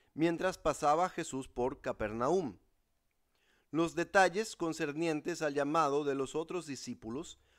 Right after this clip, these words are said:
no son registrados en los evangelios, pero se cree que todos ocurrieron en el primer año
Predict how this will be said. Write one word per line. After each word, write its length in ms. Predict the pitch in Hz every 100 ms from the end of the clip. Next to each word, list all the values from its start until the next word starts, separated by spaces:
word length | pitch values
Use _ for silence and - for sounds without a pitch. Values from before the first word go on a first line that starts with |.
| _ -
no 200 | 196 233
son 320 | - 175 185
registrados 840 | 160 - 139 - 190 139 165 - -
en 100 | 139
los 140 | 139
evangelios, 720 | 131 127 127 196 160 104 - _ _ _ _ _ _ _ _
pero 400 | 190 160 165 214 - _ _ -
se 160 | 180
cree 300 | 185 202 190
que 120 | 196 202
todos 440 | - 175 196 220
ocurrieron 600 | 196 170 139 135 147 170
en 120 | - 143
el 120 | 147
primer 420 | 151 143 170 208 123
año 420 | 120 120 135